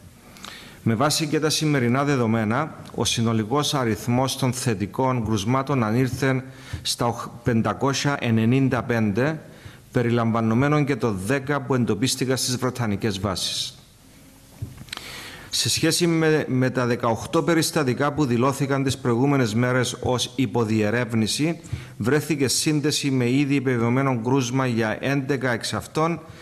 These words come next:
ενώ έναν άτομο, ε, είναι προσωπικό της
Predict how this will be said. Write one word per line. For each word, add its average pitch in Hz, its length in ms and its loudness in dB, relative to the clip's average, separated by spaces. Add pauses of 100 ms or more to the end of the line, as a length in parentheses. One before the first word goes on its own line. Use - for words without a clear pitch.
(600)
ενώ 135 340 2
έναν 143 320 0
άτομο, 151 520 0 (200)
ε, 117 400 0
είναι 143 220 4
προσωπικό 135 720 0
της - 440 -2